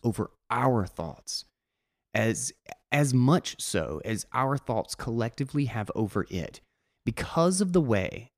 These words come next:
that it has matured. That there is this, this ideology or this, these patterns of thinking that it has caused in those that participate in it. That in doing so,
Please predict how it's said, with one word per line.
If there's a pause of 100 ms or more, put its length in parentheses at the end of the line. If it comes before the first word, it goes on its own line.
(140)
that
it
has
matured. (1040)
That
there
is
this,
this (1040)
ideology
or
this,
these
patterns
of (140)
thinking
that
it
has
caused (120)
in
those
that
participate
in
it. (840)
That (540)
in
doing
so,